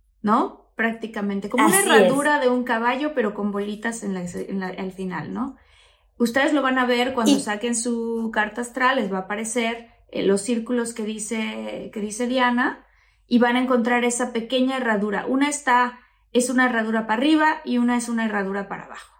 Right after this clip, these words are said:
Speaker 2: Tal cual, así lo van a ver, solo que en lugares diferentes. Y también vamos a explicar,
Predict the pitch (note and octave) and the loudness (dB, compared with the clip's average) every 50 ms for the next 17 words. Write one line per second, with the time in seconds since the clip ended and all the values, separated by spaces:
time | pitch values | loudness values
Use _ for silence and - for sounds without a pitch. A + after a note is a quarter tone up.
0 | _ _ _ _ _ _ _ _ _ _ _ _ - G#3+ G#3 G3+ G3+ - B3 B3 | _ _ _ _ _ _ _ _ _ _ _ _ 4 4 6 6 4 4 4 6
1 | A3 G3 - - G3+ G3+ - - D4 D#4 E4 D#4 D4+ D4+ D4+ C#4+ C4+ C#4 C#4 C#4 | 6 4 4 2 2 0 2 2 4 6 6 8 8 6 6 6 6 6 6 6
2 | C#4+ C#4+ C#4 C#4+ C#4+ - B3+ A3+ G#3 - G#3+ G#3+ G#3 G3+ G#3 G3+ G#3+ G#3+ A3+ A#3 | 6 6 8 6 6 6 4 2 2 2 2 4 6 8 8 8 8 8 8 6
3 | A#3 G#3+ F#3 F#3+ G3 F#3+ - G#3+ A3 A#3+ C4 C4+ C4 - F3+ - - G#3+ G#3 - | 4 4 2 -2 -4 0 2 4 6 6 6 6 4 0 -4 -4 -4 -4 0 2
4 | A3+ A#3+ B3+ C4 C#4 E4 F#4 F#4 F#4 F4 - C#4 - - - - A3 A3 A3 - | 4 6 6 6 6 6 4 2 2 4 4 4 4 2 2 0 0 0 2 4
5 | F3 F3+ G3 - | 4 4 2 0